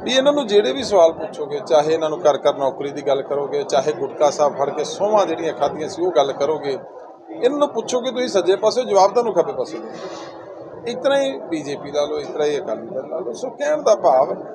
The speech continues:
ਅਸੀਂ ਉਹ ਲੋਕ ਹਾਂ, ਆਪਾਂ ਕੰਮ ਕਰਨ ਵਾਲੇ ਜ਼ਮੀਨੀ ਪੱਧਰ। ਅੱਜ ਕੋਈ ਵੋਟਾਂ 'ਤੇ ਨਹੀਂ, ਨਾ ਵੋਟਾਂ ਲੈਣ ਆਏ, ਕਾਹਦੇ ਕਰਕੇ ਆਏ? ਲੋਕਾਂ ਨੂੰ ਦੱਸ ਰਹੇ ਹਾਂ ਵੀ ਯਾਰ ਜੇ ਤੁਸੀਂ ਸਾਨੂੰ ਚੁਣਿਆ ਸੀ, ਆਪਾਂ ਤੁਹਾਡੇ ਬੱਚਿਆਂ ਦੀ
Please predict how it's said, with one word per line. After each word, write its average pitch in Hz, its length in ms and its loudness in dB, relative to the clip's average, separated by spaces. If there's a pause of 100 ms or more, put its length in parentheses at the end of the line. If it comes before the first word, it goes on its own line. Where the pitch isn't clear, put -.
(320)
ਅਸੀਂ 233 220 0
ਉਹ 226 120 4
ਲੋਕ 131 260 -4
ਹਾਂ, 123 120 -10 (500)
ਆਪਾਂ 160 180 2
ਕੰਮ 160 400 0
ਕਰਨ 151 260 2
ਵਾਲੇ 156 140 2
ਜ਼ਮੀਨੀ 151 500 -4
ਪੱਧਰ। - 300 -10 (680)
ਅੱਜ 147 120 0
ਕੋਈ 175 140 0
ਵੋਟਾਂ 160 360 -2
'ਤੇ 165 100 -6
ਨਹੀਂ, 160 160 -12
ਨਾ 147 140 -2
ਵੋਟਾਂ 147 300 -4
ਲੈਣ 139 260 -2
ਆਏ, 143 220 -10 (120)
ਕਾਹਦੇ 196 200 2
ਕਰਕੇ 165 300 -2
ਆਏ? 156 120 -2 (400)
ਲੋਕਾਂ 214 360 4
ਨੂੰ 185 120 -6
ਦੱਸ 151 220 2
ਰਹੇ 160 140 -4
ਹਾਂ 160 100 -2
ਵੀ 165 180 -4
ਯਾਰ - 300 -4
ਜੇ 165 80 -4
ਤੁਸੀਂ 175 240 -6
ਸਾਨੂੰ 185 240 -2
ਚੁਣਿਆ 190 400 2
ਸੀ, 120 140 -6 (640)
ਆਪਾਂ 226 180 4
ਤੁਹਾਡੇ 214 340 4
ਬੱਚਿਆਂ 190 420 4
ਦੀ 151 220 -8